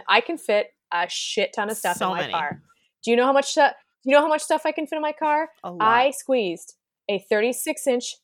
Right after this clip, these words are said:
Speaker 1: balloon in the doorway.
Speaker 2: <laughs>
Speaker 1: And the whole time we're like, I brought it to the door and I was like, "Oh my God, I don't think this is gonna fit."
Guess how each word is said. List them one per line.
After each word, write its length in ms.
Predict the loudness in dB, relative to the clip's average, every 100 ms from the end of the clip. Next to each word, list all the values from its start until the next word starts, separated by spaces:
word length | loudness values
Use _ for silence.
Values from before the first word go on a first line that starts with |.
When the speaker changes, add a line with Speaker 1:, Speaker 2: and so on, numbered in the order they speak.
| _
Speaker 1:
balloon 680 | 4 6 8 8 8 6 2 -4
in 180 | -4 -2
the 80 | -4
doorway. 720 | -2 2 4 4 4 2 4
Speaker 2:
<laughs> 40 |
Speaker 1:
And 260 | 4 4 2
the 80 | 2
whole 240 | 0 -2
time 460 | -2 -4 -4 -4 -2
we're 160 | 0 4
like, 360 | 4 4 -2 -20 _ -20 -20 _ _ _ _ -2
I 60 | 0
brought 280 | 4 4
it 80 | 4
to 120 | 0
the 100 | 0
door 380 | 2 2 2 2
and 100 | 2
I 20 |
was 80 | 0
like, 140 | -2 -6 -8
"Oh 120 | -8
my 140 | -8
God, 300 | -8 -6 -6 -6
I 80 | -8
don't 140 | -8
think 140 | -12 -8
this 240 | -10 -10
is 60 | -10
gonna 260 | -6 -4 -6 _
fit." 240 | 2 2